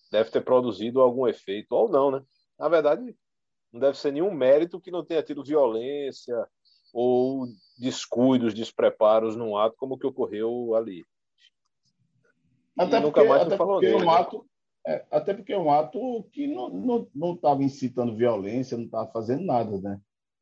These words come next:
Speaker 2: Agora, quanto a isso, Felipe, de, de que tu falaste aí, de menos pessoas,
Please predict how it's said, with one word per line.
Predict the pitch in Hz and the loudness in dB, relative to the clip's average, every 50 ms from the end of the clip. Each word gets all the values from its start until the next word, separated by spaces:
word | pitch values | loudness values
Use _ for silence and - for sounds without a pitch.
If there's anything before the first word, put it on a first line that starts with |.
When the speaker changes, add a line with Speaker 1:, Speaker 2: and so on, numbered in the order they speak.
| _ _ _ _ _ | _ _ _ _ _
Speaker 2:
Agora, | - - 139 151 151 156 170 175 170 156 131 131 - _ | 0 0 0 0 2 2 4 4 4 4 2 0 -6 _
quanto | - 165 180 - - - 214 | -2 0 0 0 2 2 2
a | 180 151 | 4 4
isso, | 135 151 185 190 - - - | 4 2 0 -2 -4 -10 -10
Felipe, | - 156 139 127 123 120 107 - - 113 104 82 | -6 -4 -2 -2 -2 -2 -4 -6 -10 -12 -12 -10
de, | 101 113 123 127 123 120 | -6 -4 -2 -2 -2 -4
de | 113 117 120 117 | -4 -6 -6 -8
que | 117 - 120 123 117 113 110 107 - - - _ | -8 -6 -6 -4 -4 -4 -4 -6 -12 -16 -16 _
tu | - 110 | -18 -12
falaste | - - 107 107 107 101 98 98 104 | -4 -2 0 0 0 0 -2 -4 -8
aí, | 110 107 98 - - - _ _ _ | -8 -10 -12 -14 -18 -20 _ _ _
de | - - 120 117 117 113 | -10 -6 -4 -2 -2 -2
menos | 107 107 117 127 135 139 131 - - | -2 -2 0 2 2 2 2 0 -2
pessoas, | _ 120 117 117 - - 113 120 135 143 127 101 - - | _ -4 -4 -4 -6 -6 -6 -4 -2 -2 -2 -2 -4 -10